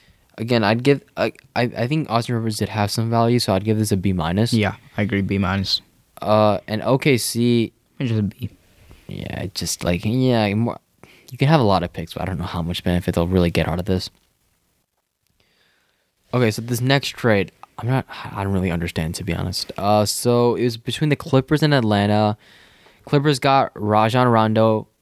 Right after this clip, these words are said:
Speaker 1: and Atlanta got Lou Williams and two second-round picks. Off the bat, I'm giving this one to L A. I don't like this trade for L A. And it's simply for those two second-round picks. Like, they
Speaker 2: Wait,
Speaker 1: have
Speaker 2: was there two second-round picks in the trade?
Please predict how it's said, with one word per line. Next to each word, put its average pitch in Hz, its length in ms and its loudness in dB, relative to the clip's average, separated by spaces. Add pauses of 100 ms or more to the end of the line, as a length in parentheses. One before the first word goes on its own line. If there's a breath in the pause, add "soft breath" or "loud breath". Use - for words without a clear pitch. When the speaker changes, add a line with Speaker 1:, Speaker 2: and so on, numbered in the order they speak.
(420)
Speaker 1:
and 107 200 -4
Atlanta 113 380 2
got 107 200 2
Lou 113 220 2
Williams 120 420 2
and 104 100 -6
two - 280 -4
second-round 92 580 -4
picks. - 380 -16 (1200)
Off 160 260 2
the 143 100 2
bat, 98 420 0 (180)
I'm 107 260 -6
giving 107 400 0
this 98 280 -4
one 107 360 0
to 98 300 0
L 101 240 2
A. 110 240 2 (880)
I 110 120 2
don't 107 160 6
like 90 160 0
this 87 140 -8
trade - 140 -10
for 95 100 -10
L 87 160 -6
A. - 140 -10 (200)
And 131 160 4
it's 143 160 2
simply 175 300 4
for 127 160 -4
those 113 180 0
two 117 160 -4
second-round 92 500 -4
picks. - 280 -10 (1120)
Like, 131 240 4
they 151 100 6
Speaker 2:
Wait, 170 80 6
Speaker 1:
have 190 160 6
Speaker 2:
was 131 60 0
there 165 100 4
two 147 200 0
second-round 135 380 -2
picks 131 200 -2
in 120 80 0
the 110 60 -2
trade? 131 240 -2